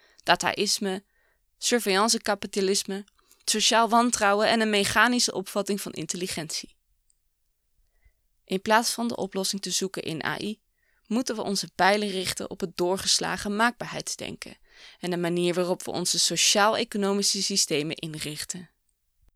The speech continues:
Hoe aantrekkelijk het ook is om te denken dat we het leven volledig kunnen beheersen met massasurveillance en technologie,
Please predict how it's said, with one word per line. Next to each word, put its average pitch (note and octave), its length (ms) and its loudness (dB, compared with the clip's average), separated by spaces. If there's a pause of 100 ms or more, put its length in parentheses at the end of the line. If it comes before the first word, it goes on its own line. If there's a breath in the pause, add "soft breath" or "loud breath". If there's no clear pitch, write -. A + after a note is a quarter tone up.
(2250 loud breath)
Hoe B3 160 -2
aantrekkelijk C4 600 0
het E4+ 120 -2
ook G3 140 -2
is A3+ 240 0
om A#3 100 -4
te - 120 -6
denken A#3 340 0
dat F#3 160 -2
we F#3+ 80 -4
het F3+ 160 -4
leven G#3+ 340 0
volledig F3+ 460 -2
kunnen F3 240 -8
beheersen F3 520 0
met - 120 -12
massasurveillance F#3 960 -2
en E3 140 -10
technologie, F#3+ 680 -4